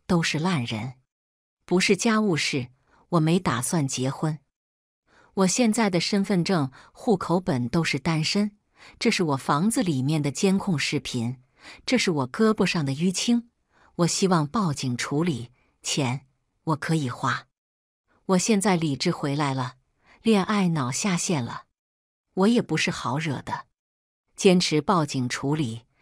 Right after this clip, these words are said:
得亏我这两胳膊的淤青，警察直接帮我立案调查了。寻衅滋事、私闯民宅这两个事情，足够让陈勇一家子住一晚上的看守所，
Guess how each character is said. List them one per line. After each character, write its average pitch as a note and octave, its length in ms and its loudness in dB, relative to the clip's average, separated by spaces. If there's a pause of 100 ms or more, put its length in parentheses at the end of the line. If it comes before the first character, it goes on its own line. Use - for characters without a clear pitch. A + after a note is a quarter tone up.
(220)
得 F3+ 160 4
亏 G3+ 220 2
我 E3 160 4
这 F3+ 160 0
两 C3 240 0
胳 G3 220 2
膊 F#3+ 120 0
的 E3 100 -2
淤 E3+ 200 0
青， A3+ 380 0 (380)
警 E3 260 2
察 D#3 280 -2
直 F3+ 260 2
接 C#4 180 2
帮 B3 240 -2
我 C#3 160 -2
立 F3+ 220 2
案 E3 240 -2
调 D#3+ 240 -2
查 - 280 -6
了。 - 220 -6 (680)
寻 F3+ 280 4
衅 G3+ 220 2
滋 E3+ 180 0
事、 B2+ 300 -4 (360)
私 - 240 -2
闯 D3 240 0
民 C#3+ 220 2
宅 D3 280 -2
这 E3+ 180 0
两 C3 200 -2
个 C#3 120 -6
事 D#3 240 0
情， B2 260 -6 (480)
足 A3+ 200 2
够 C#4 200 4
让 F#3+ 260 2
陈 G3 300 0
勇 G3+ 220 2
一 G3 160 0
家 A3+ 260 0
子 F3+ 160 -2
住 F3 200 0
一 E3 180 2
晚 B2 280 -2
上 F3 240 -2
的 C#3 80 -2
看 - 260 -2
守 D3 220 -2
所， - 400 -6